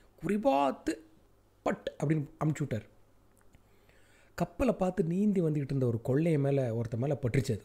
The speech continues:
ஓன்னு கத்துனான் அவன். "வெடியவா கோழைய" அப்படின்னு சிவன் வந்து கர்ஜித்தார். "ஆம்பளைனா வந்து சண்டை போடு." இப்படி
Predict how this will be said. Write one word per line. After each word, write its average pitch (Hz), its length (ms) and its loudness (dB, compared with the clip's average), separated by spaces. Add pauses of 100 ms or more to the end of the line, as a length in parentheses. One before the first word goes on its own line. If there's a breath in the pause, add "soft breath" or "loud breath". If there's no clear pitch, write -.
ஓன்னு 302 640 2
கத்துனான் 190 280 6
அவன். 135 180 2 (920 soft breath)
"வெடியவா 208 520 8 (120)
கோழைய" 175 580 10
அப்படின்னு 135 180 -2
சிவன் 165 260 -2
வந்து 147 280 0
கர்ஜித்தார். 139 520 -2 (500 soft breath)
"ஆம்பளைனா 208 560 10
வந்து 180 180 8
சண்டை 262 440 8
போடு." 160 340 10 (1400)
இப்படி 120 220 -6